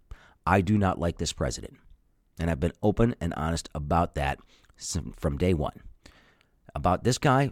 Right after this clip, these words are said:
since way before he ran for president. I've been watching Donald Trump since the nineteen eighties. We know what kind of a person he is.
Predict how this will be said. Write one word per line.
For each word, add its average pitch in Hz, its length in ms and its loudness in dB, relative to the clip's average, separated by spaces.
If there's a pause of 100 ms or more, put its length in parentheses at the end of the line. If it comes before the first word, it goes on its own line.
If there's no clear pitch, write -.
since - 260 -6
way 98 220 4
before 123 380 2
he 78 80 0
ran 64 220 -4
for 64 80 -10
president. - 420 -10 (1600)
I've 85 100 -2
been 107 160 4
watching 90 420 2
Donald 87 280 0
Trump - 280 -2
since 107 200 -4
the 117 80 0
nineteen 135 360 2
eighties. - 420 -2 (1500)
We 113 120 4
know 139 180 6
what 143 160 6
kind 123 180 2
of 110 60 0
a 104 80 2
person 101 360 -2
he 90 160 -2
is. - 300 -10